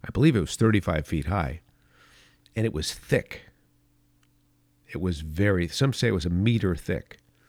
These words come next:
What happened to that veil? Upon Jesus' death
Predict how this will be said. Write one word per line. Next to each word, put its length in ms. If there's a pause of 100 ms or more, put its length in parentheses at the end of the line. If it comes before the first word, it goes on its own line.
(160)
What 120
happened 280
to 60
that 200
veil? 360 (1000)
Upon 440
Jesus' 680
death 540